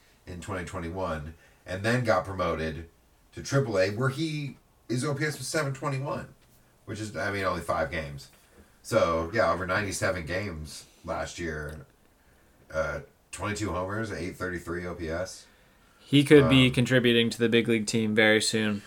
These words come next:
Speaker 2: Probably next month or two, maybe.
Speaker 1: And, I mean, you wonder where el-, if he could play somewhere else, you know? Like, he's,
Speaker 2: Yes.
Speaker 1: he plays left.
Speaker 2: I
Speaker 1: Seems
Speaker 2: think he
Speaker 1: he
Speaker 2: can
Speaker 1: plays left.
Speaker 2: definitely play somewhere else.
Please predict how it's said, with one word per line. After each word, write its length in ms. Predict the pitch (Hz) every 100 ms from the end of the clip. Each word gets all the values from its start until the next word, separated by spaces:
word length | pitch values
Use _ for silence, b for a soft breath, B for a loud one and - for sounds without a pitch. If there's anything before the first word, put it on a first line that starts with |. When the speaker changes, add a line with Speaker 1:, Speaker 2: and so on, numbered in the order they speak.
| -
Speaker 2:
Probably 580 | 123 120 113 110 104 - - - - _ _ _ -
next 400 | 113 110 110 -
month 220 | 113 120
or 80 | 120
two, 220 | 107 101
maybe. 260 | 98 98 104
Speaker 1:
And, 80 |
I 60 | 101
mean, 160 | 101 101
you 100 | 104
wonder 640 | 98 107 101 101 95 95 82 - _ - - _ _ _ _ _ _ -
where 200 | 101 98
el-, 120 | 92 -
if 180 | 87
he 80 | -
could 120 | 80
play 140 | 92 92
somewhere 240 | 80 80
else, 380 | - 135 - -
you 120 | - 82
know? 200 | 82 101
Like, 260 | - 76 - _
he's, 100 | -
Speaker 2:
Yes. 400 | 131 123 - 98 98
Speaker 1:
he 160 | 113
plays 240 | 117 117 110
left. 380 | 147 - - -
Speaker 2:
I 60 | 131
Speaker 1:
Seems 100 | 117
Speaker 2:
think 140 | 131 127
he 60 |
Speaker 1:
he 40 | 120
Speaker 2:
can 200 | 127 120
Speaker 1:
plays 120 | 120
left. 40 |
Speaker 2:
definitely 300 | - 120 113 107
play 260 | 117 110
somewhere 300 | 104 101 85
else. 400 | - - - -